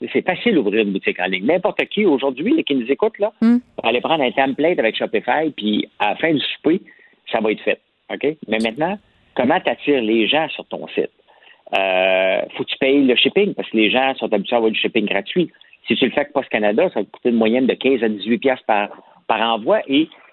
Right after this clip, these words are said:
Speaker 1: il faut pas oublier que la plupart des entreprises, maintenant, ont fait du commerce en ligne, euh, une grande partie de leur business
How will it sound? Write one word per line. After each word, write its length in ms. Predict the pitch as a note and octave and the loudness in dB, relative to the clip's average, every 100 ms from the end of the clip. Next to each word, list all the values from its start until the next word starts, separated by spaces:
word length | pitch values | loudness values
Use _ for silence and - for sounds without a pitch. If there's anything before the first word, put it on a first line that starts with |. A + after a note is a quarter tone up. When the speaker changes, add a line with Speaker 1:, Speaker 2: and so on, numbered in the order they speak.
| _ | _
Speaker 1:
il 100 | - - | -14 -6
faut 120 | D#3 | -2
pas 100 | D4 | 0
oublier 340 | C#4 D3+ C4+ D#4 | 2 2 2 2
que 80 | |
la 140 | C3+ C3 | 0 -2
plupart 340 | C#3 G3+ D#4 | -2 -2 0
des 160 | A3+ A#2+ | 0 0
entreprises, 580 | A#2+ A2 C3 G3+ C#4+ A#2+ | 0 0 2 2 2 -2
maintenant, 340 | G2 D#3+ A3+ - | -6 -4 -2 0
ont 120 | G2+ - | 0 0
fait 100 | B3+ | -2
du 180 | D#3 - | -4 -4
commerce 320 | B2 A#2 B2 A2+ | 0 0 -2 -4
en 120 | G2+ | -2
ligne, 340 | A#2 F#3 F3+ - - - _ - G2 | 2 2 0 -6 -20 -20 _ -4 0
euh, 240 | F#2+ G2 - | 2 2 2
une 160 | A2+ | 2
grande 260 | A2 A#2+ D#3+ | 2 0 -2
partie 360 | A#2+ - - E3+ | -4 -6 -4 0
de 100 | A2+ | 2
leur 240 | G#2 F2+ | 2 2
business 480 | F#2+ G#2 F2+ D#3 | 0 0 0 0